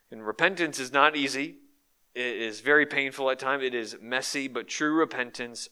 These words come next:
always leads to comfort. It always leads to joy and refreshment and life in God. And not only for the one, uh, who is actually repenting, right, but for also the fellowship of believers, the people that are around you.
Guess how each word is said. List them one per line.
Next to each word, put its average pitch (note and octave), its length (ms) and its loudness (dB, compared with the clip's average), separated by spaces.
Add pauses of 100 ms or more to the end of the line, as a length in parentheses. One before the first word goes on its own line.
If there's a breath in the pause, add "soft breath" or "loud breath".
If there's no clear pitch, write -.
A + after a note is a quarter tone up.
always B2 480 0
leads G#2+ 440 -10 (240)
to - 80 -14
comfort. D#3 520 -2 (580)
It G#2 80 -2
always A2+ 360 0
leads A2+ 320 -6
to G2+ 80 -12
joy C#3 560 2 (560)
and F#2+ 100 -16
refreshment B2 800 0 (300)
and G2 120 -10
life A#2 540 0 (480)
in G#2 120 -16
God. F2+ 360 -2 (1400 soft breath)
And A2+ 80 -10
not F3 160 6
only E3 220 2
for D3 100 -6
the C3+ 100 2
one, C#3+ 320 4
uh, A#2 280 4
who C3 180 -4
is B2+ 100 -4
actually C#3 340 2
repenting, A#2+ 600 -2
right, C3 220 2
but C3 260 2
for C#3+ 100 0
also D3 300 4
the A#2+ 120 -2
fellowship C#3+ 420 2
of B2+ 120 -2
believers, A#2+ 420 -2
the A#2 60 -18
people C3+ 220 -6
that A#2+ 80 0
are A#2 240 2
around B2 400 -2
you. F2+ 220 -8